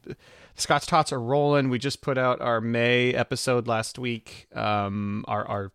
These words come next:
special mailbag episode. As always,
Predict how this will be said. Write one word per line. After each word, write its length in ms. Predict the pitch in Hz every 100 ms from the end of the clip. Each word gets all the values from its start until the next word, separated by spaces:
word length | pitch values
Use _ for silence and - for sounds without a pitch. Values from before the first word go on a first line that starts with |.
| -
special 380 | - 127 -
mailbag 380 | 107 107 104 104
episode. 520 | 110 110 - 107 104 - _ - - - - _
As 200 | 117 127
always, 540 | 113 101 101 98 -